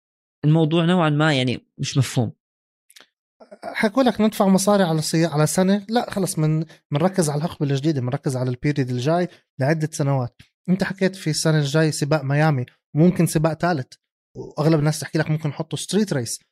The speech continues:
Speaker 2: حطه ب-، ب-، بنيويورك، مدينة إعلامية كبيرة،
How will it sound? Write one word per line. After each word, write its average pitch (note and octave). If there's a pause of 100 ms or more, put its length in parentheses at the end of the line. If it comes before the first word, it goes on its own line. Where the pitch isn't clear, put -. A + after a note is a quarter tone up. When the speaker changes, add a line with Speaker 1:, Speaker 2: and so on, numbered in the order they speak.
(200)
Speaker 2:
حطه D#3
ب-، B2+ (420)
ب-، B2
بنيويورك، D3 (280)
مدينة E3+
إعلامية C#3+
كبيرة، E3